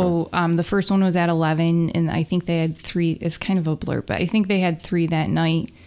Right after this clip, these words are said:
Speaker 2: So I think the last one was at, like, one thirty. Um, so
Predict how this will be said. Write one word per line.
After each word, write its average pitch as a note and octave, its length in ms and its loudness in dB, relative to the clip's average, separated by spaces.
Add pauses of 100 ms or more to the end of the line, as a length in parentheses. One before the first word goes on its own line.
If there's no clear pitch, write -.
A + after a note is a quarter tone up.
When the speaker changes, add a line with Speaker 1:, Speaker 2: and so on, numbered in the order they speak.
(140)
Speaker 2:
So - 140 -2
I E3+ 40 0
think G#3 180 0
the F#3+ 80 0
last F3 320 0
one F#3 160 2
was F3 120 0
at, D#3 140 -2
like, D#3+ 220 -2
one E3 200 0
thirty. F#3 520 0 (560)
Um, E3 520 0 (240)
so F3+ 540 0